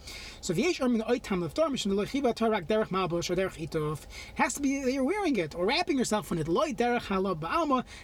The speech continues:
not simply having it on top of you. V'yesh Cholkin the Srilu Dafilu Miatzia Tachta Beggar Shal Aber Knafois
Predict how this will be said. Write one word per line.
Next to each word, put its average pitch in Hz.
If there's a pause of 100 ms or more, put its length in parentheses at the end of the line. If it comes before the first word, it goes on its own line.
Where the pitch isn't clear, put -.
(120)
not 254
simply 233 (400)
having 220
it 196
on 175
top 285
of -
you. 240
V'yesh 180
Cholkin 285
the 202
Srilu 254
Dafilu 202
Miatzia 196
Tachta 202
Beggar 208
Shal 175
Aber 151
Knafois 285